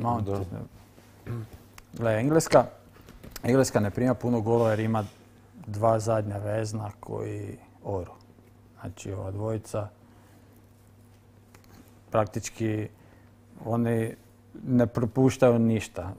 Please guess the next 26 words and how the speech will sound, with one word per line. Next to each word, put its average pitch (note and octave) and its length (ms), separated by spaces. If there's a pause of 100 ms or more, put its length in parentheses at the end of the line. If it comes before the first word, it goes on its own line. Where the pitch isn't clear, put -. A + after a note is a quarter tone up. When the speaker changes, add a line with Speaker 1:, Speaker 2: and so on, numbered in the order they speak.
(240)
Speaker 1:
Ovi B2 540
iza B2 380
samo, B2+ 560
samo C3 320
duge B2 280
lopte, A2+ 420
filter A#2 380
naprave A#2+ 500 (380)
da A#2 260
im A2+ 300
samo B2+ 320
duge A#2+ 240
lopte B2+ 380
ili, B2 200
ili B2 200
su A#2+ 160
u A#2+ 40
nekom A#2 260
poluduelu A#2 720 (380)
špice A2 420
protivničke A2+ 600
sa A2 220
Maguireom G#2+ 540
i G#2+ 60
sa G#2 260
ovim. G#2+ 180